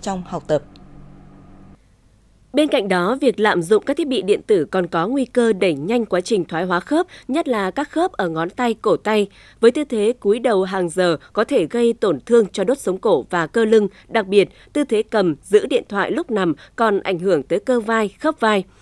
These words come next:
Speaker 2: Nhất là các ngón tay sẽ bị ảnh hưởng nếu trẻ dùng quá nhiều thiết bị thông minh, từ đó làm giảm hiệu suất học tập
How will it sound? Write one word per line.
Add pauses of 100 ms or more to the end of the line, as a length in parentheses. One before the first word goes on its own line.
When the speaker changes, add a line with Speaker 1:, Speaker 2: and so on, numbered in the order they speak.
(120)
Speaker 2:
Nhất
là
các
ngón
tay (200)
sẽ
bị
ảnh
hưởng
nếu
trẻ
dùng
quá
nhiều
thiết
bị
thông
minh, (240)
từ
đó
làm
giảm
hiệu
suất
học
tập